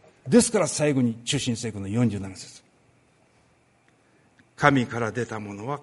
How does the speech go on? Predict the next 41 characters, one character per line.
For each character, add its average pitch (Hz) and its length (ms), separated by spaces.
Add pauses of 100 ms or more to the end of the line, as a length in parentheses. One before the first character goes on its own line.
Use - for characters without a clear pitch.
(120)
神 107 280
の 95 100
言 - 80 (200)
葉 - 100
を - 140 (120)
聞 - 140
く。 - 20 (1400)
あ 123 100
な 123 120
た 120 100
方 107 240
が 143 180
聞 - 120
か 131 140
な 120 160
い 113 80
の 120 120
は 151 180 (120)
神 123 260
か 117 100
ら 104 120
出 123 140
た 147 120
も 135 100
の 127 100
で 120 120
な 127 180
い 156 80
か 165 140
ら 151 120
で 131 100
あ - 20
る。」 - 60 (380)
神 123 300
か - 120
ら - 100
出 - 100
た - 160
も - 140
の - 80
は - 80